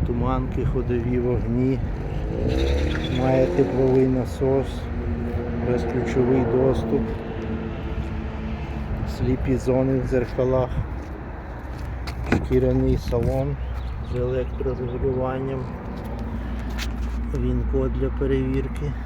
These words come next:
Топова акустика Джі Бі Ель. Пам'ять сидінь.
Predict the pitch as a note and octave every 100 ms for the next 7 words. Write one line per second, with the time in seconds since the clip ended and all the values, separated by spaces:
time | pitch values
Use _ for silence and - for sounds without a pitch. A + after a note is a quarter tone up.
0 | - - - - - - - - - -
1 | - C3 A#2+ C3 B2+ B2+ - C3+ A#2+ -
2 | - B2+ A#2 B2 A#2+ B2 B2+ C3+ B2+ -
3 | - - - - - - - - - -
4 | - - - - - - - - - -
5 | - - - - - - - - - D3+
6 | D3 C3+ C3 B2 - A#2+ A#2 C3+ C#3+